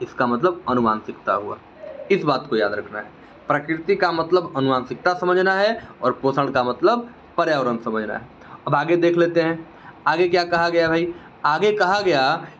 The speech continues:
कि चूँकि जो चीज़ हमको माता पिता से मिला, जैसे डीएनए जो हमें प्राप्त हुआ, क्या हम डीएनए को बदल सकते हैं? क्या हम माता पिता से प्राप्त डीएनए को बदल सकते हैं? बिल्कुल नहीं। मतलब क्या हुआ? मतलब ये हुआ कि हम अनुवांशिकता में परिवर्तन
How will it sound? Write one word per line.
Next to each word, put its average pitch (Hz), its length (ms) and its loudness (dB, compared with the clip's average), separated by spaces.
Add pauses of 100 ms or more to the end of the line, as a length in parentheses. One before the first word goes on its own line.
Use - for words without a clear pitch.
कि 147 80 2
चूँकि 180 500 2
जो 190 260 4
चीज़ 196 400 2
हमको 180 340 2
माता 175 320 2
पिता 185 280 0
से 147 140 -4
मिला, 120 280 2 (300)
जैसे 180 260 2
डीएनए 208 440 4
जो 202 140 4
हमें 180 280 2
प्राप्त 151 300 0
हुआ, 131 260 0 (380)
क्या 165 140 4
हम 175 420 0
डीएनए 175 360 6
को 185 280 2
बदल 170 320 4
सकते 175 340 2
हैं? 185 280 0 (320)
क्या 151 120 4
हम 180 260 0
माता 143 320 2
पिता 175 300 0
से 175 160 0
प्राप्त 175 420 0
डीएनए 170 420 4
को 175 140 -2
बदल 156 300 2
सकते 170 360 2
हैं? 180 240 0 (120)
बिल्कुल 123 340 4
नहीं। 147 280 0 (300)
मतलब 196 300 2
क्या 202 140 4
हुआ? 202 300 2 (280)
मतलब 156 280 2
ये 175 140 6
हुआ 175 200 6
कि 175 140 -2
हम 165 320 2
अनुवांशिकता 147 680 2
में 147 220 -2
परिवर्तन 135 720 0